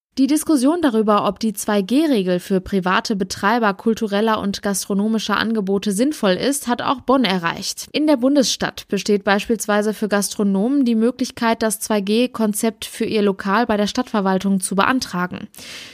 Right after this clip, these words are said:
Tobias Epping, Betreiber der Bar Wache, ist nun einer der ersten, die diesen Weg gegangen sind. Er habe das zunächst mit seinen Mitarbeitern besprochen, die waren alle für das zwei G Konzept, erzählt Epping. Daraufhin startete er über Facebook eine Umfrage unter seinen Gästen.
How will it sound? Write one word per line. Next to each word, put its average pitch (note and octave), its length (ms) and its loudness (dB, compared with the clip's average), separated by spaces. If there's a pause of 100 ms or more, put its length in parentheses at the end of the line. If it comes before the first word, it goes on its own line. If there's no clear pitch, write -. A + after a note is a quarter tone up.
Tobias B3 360 2
Epping, A#3+ 420 0
Betreiber G3 420 0
der F#3+ 140 0
Bar F#3 400 2
Wache, A#3 380 2
ist - 340 -2
nun B3+ 220 0
einer D4+ 360 -2
der C#4+ 160 -2
ersten, D4 500 -2
die G3+ 140 -2
diesen B3+ 340 -2
Weg A3 160 -2
gegangen A3+ 440 0
sind. - 340 -8 (460)
Er G3 160 0
habe A3 200 4
das G#3 320 0
zunächst A3+ 420 0
mit A3+ 120 -2
seinen A3 220 0
Mitarbeitern G3+ 520 0
besprochen, G3+ 540 0
die C4 160 -2
waren C4 260 2
alle B3 260 0
für D4 260 2
das F#3+ 260 -2
zwei F3+ 220 -2
G F3 160 0
Konzept, F3+ 720 -6
erzählt - 380 -4
Epping. - 420 -8 (600)
Daraufhin F#3+ 460 2
startete C#4 480 2
er A#3+ 120 -2
über A3+ 160 0
Facebook C#4 460 0
eine A3+ 220 0
Umfrage A3 400 -2
unter A#3 600 0
seinen A3+ 280 0
Gästen. G3+ 480 -2